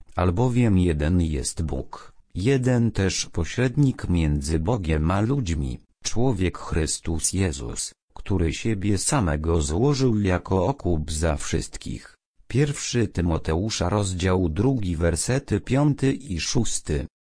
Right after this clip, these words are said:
Okup za wszystkich? Dlaczego zatem wszyscy, których to dotyczy,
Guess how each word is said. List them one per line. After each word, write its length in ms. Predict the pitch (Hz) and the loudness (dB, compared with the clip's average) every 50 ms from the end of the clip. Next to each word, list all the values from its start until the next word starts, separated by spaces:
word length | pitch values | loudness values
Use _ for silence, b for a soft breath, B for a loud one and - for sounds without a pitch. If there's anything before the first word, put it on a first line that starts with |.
| _ _ - | _ _ -6
Okup 420 | 127 135 - - 80 76 73 73 | -6 -4 -2 -2 -2 -2 -2 -2
za 220 | 76 76 80 76 71 | -2 -2 0 -2 -2
wszystkich? 1300 | - - - - - - - - - - - - - - - - - 143 151 151 147 - - - - - - _ _ _ _ _ _ _ - | -2 -4 -4 -2 0 0 2 2 0 -4 -6 -8 -12 -14 -6 -2 0 2 2 0 -2 -6 -14 -20 -20 -20 -20 _ _ _ _ _ _ _ -8
Dlaczego 680 | 107 95 92 92 92 - - 143 139 120 120 120 117 101 | -4 0 0 0 0 0 0 -2 0 2 2 2 2 2
zatem 540 | 82 95 90 85 - - 85 82 80 76 | 0 0 0 0 2 2 2 2 2 0
wszyscy, 640 | 67 - - - - - - - - - - - - - - _ _ - | -2 -4 -2 -2 -2 -2 -2 -4 -4 -4 -4 -6 -10 -14 -18 _ _ -14
których 520 | - - - 113 107 95 85 73 - - | -6 0 2 4 4 4 2 0 -2 -6
to 220 | - - 117 120 110 | -4 -2 0 0 2
dotyczy, 640 | 87 85 80 - - 90 73 - - - 80 - | 2 0 0 0 -2 -4 -4 -2 -2 -2 -2 -2